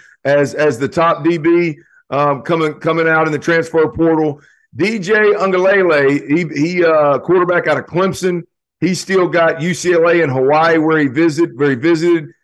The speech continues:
Uh, the jury's still out on him. Hudson Card, um,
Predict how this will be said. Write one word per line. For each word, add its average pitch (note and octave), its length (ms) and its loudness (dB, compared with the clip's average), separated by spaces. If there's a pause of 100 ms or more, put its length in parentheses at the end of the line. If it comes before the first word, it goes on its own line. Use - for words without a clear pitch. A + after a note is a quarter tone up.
(180)
Uh, B2 140 -2
the B2+ 100 -4
jury's E3+ 420 0
still D#3 240 0
out D3 180 2
on C3 140 -2
him. F#3+ 440 0 (240)
Hudson F#3+ 440 0
Card, F#3 540 2 (360)
um, C3 600 -2